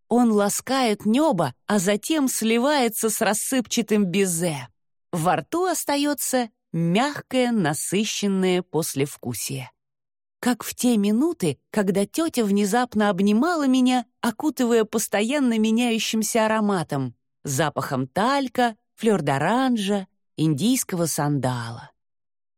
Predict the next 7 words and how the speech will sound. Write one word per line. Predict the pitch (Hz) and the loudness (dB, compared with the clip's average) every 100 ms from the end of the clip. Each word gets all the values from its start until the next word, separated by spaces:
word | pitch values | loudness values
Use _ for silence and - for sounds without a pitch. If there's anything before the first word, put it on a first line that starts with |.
| _ _ _ _ - | _ _ _ _ -6
Я | 143 151 | 0 0
перехожу | - 139 147 151 147 208 | 0 -2 0 -2 0 2
от | 156 160 | 2 0
одного | 147 143 170 233 | 0 0 2 0
пирожного | 165 170 196 185 185 | 0 2 2 2 0
к | 180 | 0
другому, | 247 214 175 143 - | 0 2 2 2 0